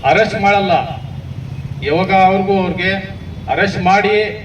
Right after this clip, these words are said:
ಅವ್ರಿಗೆ ಬಂಧನ ಆಗ್ಬೇಕು. ಬಂಧನ ಆದ ತಕ್ಷಣ ಈ ಹೆಣ್ಮಕ್ಳಿಗೆ ನ್ಯಾಯ ಸಿಗಲ್ಲ. ಇದೇ ತರ ಒಬ್ಬ member of parliament ಈ ತರ ಮಾಡ್ತಾನಂದ್ರೆ ಸಾಮಾನ್ಯ ಜನರ ಕತೆ ಏನು? ಸಾಮಾನ್ಯ ಜನತೆ ಹೆಂಗೆ ಜೀವನ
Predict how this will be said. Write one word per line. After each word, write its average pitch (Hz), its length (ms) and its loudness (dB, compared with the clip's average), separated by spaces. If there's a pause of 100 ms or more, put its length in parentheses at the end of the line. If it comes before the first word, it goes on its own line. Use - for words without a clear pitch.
(140)
ಅವ್ರಿಗೆ 160 260 0
ಬಂಧನ 170 340 0
ಆಗ್ಬೇಕು. 190 520 -2
ಬಂಧನ 175 320 0
ಆದ 190 220 4
ತಕ್ಷಣ 185 240 -4
ಈ 190 280 -2
ಹೆಣ್ಮಕ್ಳಿಗೆ 180 540 -6
ನ್ಯಾಯ 160 260 0 (140)
ಸಿಗಲ್ಲ. 160 280 -6 (840)
ಇದೇ 202 300 2
ತರ 226 180 2 (420)
ಒಬ್ಬ 170 160 -4 (360)
member 196 200 2
of 226 240 0
parliament 214 460 0
ಈ 202 60 -6
ತರ 214 160 2 (100)
ಮಾಡ್ತಾನಂದ್ರೆ 190 680 0
ಸಾಮಾನ್ಯ 208 520 -4
ಜನರ 185 360 -6
ಕತೆ 185 320 -6
ಏನು? 165 520 -6 (880)
ಸಾಮಾನ್ಯ 220 340 0
ಜನತೆ 202 320 -2
ಹೆಂಗೆ 208 240 0
ಜೀವನ 220 220 -6